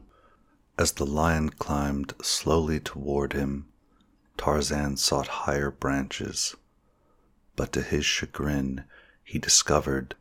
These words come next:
that it was with the utmost difficulty that he could climb at all. Again and again he slipped back, losing all that he had gained, while the lion kept steadily at his climbing.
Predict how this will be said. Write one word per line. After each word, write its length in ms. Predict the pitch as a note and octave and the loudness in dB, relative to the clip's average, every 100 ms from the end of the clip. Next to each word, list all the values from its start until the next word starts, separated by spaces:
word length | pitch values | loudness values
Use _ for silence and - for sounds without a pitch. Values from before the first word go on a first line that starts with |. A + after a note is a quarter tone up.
| - | -4
that 120 | - | -4
it 220 | - - | -4 -4
was 340 | C#2+ D2+ C#2+ - | 0 0 0 -6
with 200 | - - | -10 -10
the 140 | - | -6
utmost 640 | - - E2+ D#2 D2 - - | -4 -2 0 -2 -2 -6 -8
difficulty 680 | F2+ - - - - - - | -4 -4 -4 -6 -6 -6 -6
that 160 | - | -6
he 100 | C#2+ | -8
could 320 | - - - | -8 -8 -6
climb 440 | - - C#2+ - - | -6 0 0 0 -2
at 140 | C3+ | 0
all. 460 | C3+ C3 - B2 - _ _ _ _ - | 0 0 -4 -12 -16 _ _ _ _ -2
Again 540 | E2 D2+ D2+ D#2 D2 | 0 4 4 4 2
and 260 | D2 D2+ C#2+ | -2 -4 -6
again 460 | - C#2 C#2+ C2+ | -4 -2 0 0
he 180 | C2+ - | -4 -4
slipped 580 | - - D#2 D2 - - | -2 -2 0 -2 -4 -4
back, 420 | - C3+ - - - _ _ _ _ | -2 0 -4 -10 -16 _ _ _ _
losing 460 | - E2+ F2 D#2 D2 | 4 8 8 6 2
all 240 | D#2 D2+ | 2 2
that 140 | D2 C#2+ | 2 0
he 160 | - | 0
had 200 | C#2+ C#2+ | 0 0
gained, 540 | - C#2 C2+ C2 C2+ - - | -2 -2 0 -4 -8 -12 -2
while 160 | C#2 | 0
the 100 | C#2 | 2
lion 440 | C2 C#2+ C#2+ C2+ C2+ | 0 2 2 0 -4
kept 380 | - - - | -4 -4 -4
steadily 760 | - - - D2 C#2 C2 B1+ - _ _ - | -2 0 2 0 0 -4 -6 -8 _ _ -10
at 180 | - - | -6 -2
his 180 | B1 | -2
climbing. 720 | - - - C2 C2+ C2+ - | -2 -6 -6 -6 -6 -8 -12